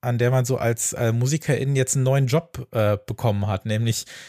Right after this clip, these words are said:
dass man so gleichzeitig so sein eigener Community Manager, äh, geworden ist, weil man sonst ja überhaupt diese Kommunikation ja nie hatte.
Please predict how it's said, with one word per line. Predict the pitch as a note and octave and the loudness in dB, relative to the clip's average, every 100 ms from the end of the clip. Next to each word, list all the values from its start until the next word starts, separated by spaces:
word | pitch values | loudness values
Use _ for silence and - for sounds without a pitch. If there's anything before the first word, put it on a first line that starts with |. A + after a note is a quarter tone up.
| - | -10
dass | B2 | -4
man | C3+ | -2
so | A#2 | 0
gleichzeitig | A#2+ B2 - B2 | 2 0 2 0
so | C3+ | 2
sein | B2+ A#2+ | 0 2
eigener | B2+ C#3+ | 2 0
Community | B2+ C3 B2+ F3 - C3 | 0 0 2 0 -2 -2
Manager, | A#2+ B2 C3 A#2+ A#2 A2+ B2 | -2 -2 0 2 2 0 -2
äh, | |
geworden | A2+ A2 A2 A#2 | -2 0 0 0
ist, | C3 | 0
weil | A#2+ | 0
man | A#2+ A#2 | 0 2
sonst | C3 - | 0 0
ja | A#2 | 0
überhaupt | A#2+ G#2+ D#3 - | 0 0 -2 -2
diese | C3 | -2
Kommunikation | A#2+ C3 B2 B2 - C3+ | -2 -2 -2 -4 -4 -2
ja | A#2+ | 0
nie | B2 D#3 | 2 0
hatte. | B2+ C#3+ A2 G2 | 0 -2 0 -2